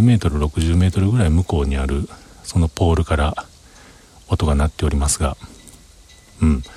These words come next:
で、今日はね、えー、来ましたら、誰か待ってるかなと思ったら、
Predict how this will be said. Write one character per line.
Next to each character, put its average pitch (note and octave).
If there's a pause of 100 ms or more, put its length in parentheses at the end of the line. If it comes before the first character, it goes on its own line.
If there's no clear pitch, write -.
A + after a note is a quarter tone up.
(460)
で、 A2+
今 D3
日 C3
は F2
ね、 D2+ (440)
え F#2
ー、 F2
来 -
ま G#2
し -
た D#2
ら、 E2 (180)
誰 G2
か A#2
待 G#2+
っ -
て B2
る A2+
か A#2
な A2+
と -
思 F2+
っ -
た F2
ら、 F#2